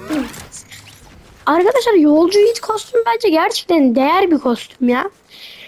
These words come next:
Bir ara ben o sırada çok iyi oyn-, çok oynamıyordum. Oynuyordum da bilgisayardan oynuyordum. PlayStation'dan oynamıyordum. Bu ücret-, paralı paketlerde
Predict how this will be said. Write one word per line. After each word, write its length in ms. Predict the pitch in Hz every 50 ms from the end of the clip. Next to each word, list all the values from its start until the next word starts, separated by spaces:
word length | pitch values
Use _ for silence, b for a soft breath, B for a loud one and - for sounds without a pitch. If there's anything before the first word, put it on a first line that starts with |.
| B B _ _ _ _ -
Bir 220 | 294 349 320 370
ara 360 | 381 381 392 403 415 392 349 -
ben 140 | 330 339 339
o 120 | 349 330
sırada 260 | 302 - 359 349 349 330
çok 280 | - 381 359 294 -
iyi 100 | 349 339
oyn-, 340 | 330 330 311 320 - - 262
çok 260 | - - 330 311 -
oynamıyordum. 600 | 330 320 320 320 349 349 330 294 254 240 247 240
Oynuyordum 500 | 240 262 285 320 311 349 403 427 480 480 480 427 320
da 100 | 254 269
bilgisayardan 560 | 285 277 302 294 - 349 320 320 320 339 330
oynuyordum. 300 | 302 269 254 247 240 240
PlayStation'dan 680 | - - 269 269 254 - - 285 269 - - 302 294 294
oynamıyordum. 500 | 302 320 349 330 294 277 285 311 453 - - _ _ _ _ _ _ _ _ _ _ _ _ _ _ _ _ _ - - - - - - _ _ _ _ _ _ _ _ _ _ _ _ _ _ _ _ _ _ -
Bu 500 | 262 254 269 311 359 403 415 392 - - - _ -
ücret-, 440 | 285 262 277 - 320 339 349 302 - _ _ _ _ _ -
paralı 360 | 277 294 311 339 359 381 370
paketlerde 680 | 381 370 - 359 349 - - 359 349 370 392 508 523